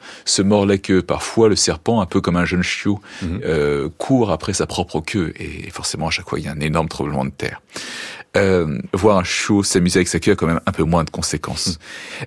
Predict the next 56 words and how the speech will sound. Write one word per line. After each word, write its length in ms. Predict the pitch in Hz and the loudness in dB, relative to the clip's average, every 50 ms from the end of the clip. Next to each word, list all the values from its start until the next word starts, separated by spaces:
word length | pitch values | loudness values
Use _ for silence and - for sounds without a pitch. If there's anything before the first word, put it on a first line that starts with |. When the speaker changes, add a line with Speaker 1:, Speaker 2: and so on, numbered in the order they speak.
| - - | 0 2
Speaker 1:
Et, 260 | 101 113 120 117 - - | 4 6 6 4 2 0
euh, 120 | 87 85 82 | -6 -4 -2
ce 180 | - - 78 | -2 -2 -2
récit, 260 | 80 82 - - - | -2 -4 -4 -2 0
on 60 | 156 127 | 0 2
va 100 | 98 90 | 2 2
le 60 | 87 | 0
retrouver, 480 | 85 90 87 - - 87 80 85 82 | 0 -2 -2 -2 -2 -2 0 0 0
par 140 | - - 80 | 2 0 -2
exemple, 300 | 76 - - 90 90 90 | 0 0 0 0 0 0
chez 200 | - - - 71 | -2 -2 -2 -2
les 140 | 69 73 73 | -2 -2 -2
Dogons 600 | - 90 90 - - 87 85 90 123 127 113 - | 0 0 0 2 2 2 2 2 0 0 -2 -4
ou 80 | - 101 | -4 -6
chez 160 | - - - | -6 -4 -6
les 80 | - 76 | -6 -6
Forens 260 | - - - - 73 | -6 -6 -8 -6 -6
en 100 | 73 65 | -6 -6
Afrique. 440 | - - - - 76 67 - - - - - - - - | -6 -6 -6 -6 -6 -6 -6 -10 -10 -10 -12 -12 -10 -4
On 100 | - 92 | 0 2
va 160 | 92 95 95 98 | 4 4 6 6
le 560 | 95 95 95 92 92 92 92 92 92 90 90 | 8 8 8 8 8 8 8 8 8 6 6
retrouver 460 | 87 87 95 - - - 101 95 98 | 4 4 2 0 0 2 4 4 4
en 180 | 87 85 82 85 | 4 4 4 4
Indonésie, 640 | 92 92 82 92 90 92 90 - - 165 165 117 | 4 4 6 6 6 6 4 2 2 2 2 2
hein, 160 | 92 113 117 101 | 2 2 0 0
euh, 240 | 80 76 78 71 - - | 2 2 2 0 0 -2
avec 460 | - 82 78 - 87 82 82 - - | -2 -4 0 2 2 2 0 0 -2
le, 340 | 80 73 69 69 65 71 69 | -2 -2 -2 -2 -2 -2 0
le 140 | 64 67 80 | 0 2 2
Naga 320 | 85 87 85 80 92 87 | 4 4 4 4 2 2
Padoa, 540 | 85 - 78 80 92 87 82 85 90 110 127 - - - - - - - - | 2 0 -4 -2 0 0 2 2 0 -2 -4 -10 -16 -18 -18 -16 -12 -6 -4
euh, 140 | 95 85 - _ - | -4 -4 -4 _ -4
et 80 | 95 - | -4 -4
cetera. 440 | - - - - - 73 76 76 101 | -4 -6 -6 -6 -8 -6 -6 -6 -6
Donc, 200 | 92 - - - - - - | -6 -8 -8 -8 -10 -10 -10
il 60 | - | -12
y 40 | 87 | -10
a 0 | |
quelque 200 | - 85 78 - | -10 -8 -8 -8
chose 120 | - 98 92 | -8 -8 -6
de 40 | |
très 120 | - - 113 | -4 -6 -4
cohérent 360 | - - 123 90 76 85 - | 0 2 2 2 0 -4 -6
dans 80 | - 95 | -2 -2
l'hémisphère 380 | 98 87 80 - - 65 - - | 0 0 0 -2 -4 -4 -6 -8
sud. 220 | - - - - - - _ _ - - - | -8 -10 -10 -12 -18 -20 _ _ -20 -18 -10
Il 60 | - | -10
y 40 | 73 | -8
a 20 | |
d'autres 200 | - - - - | -8 -8 -8 -6
récits, 280 | - 82 - - - 110 | -6 -4 -4 -2 -2 -2
hein, 60 | 104 | 0
le 160 | 90 78 78 | 0 0 0
lien 380 | 76 78 78 95 98 92 85 - _ - | 0 0 2 2 2 2 0 -4 _ -6
entre 640 | - 80 - - - - 85 87 87 85 73 - | -8 -6 -8 -8 -2 0 2 2 2 0 0 -4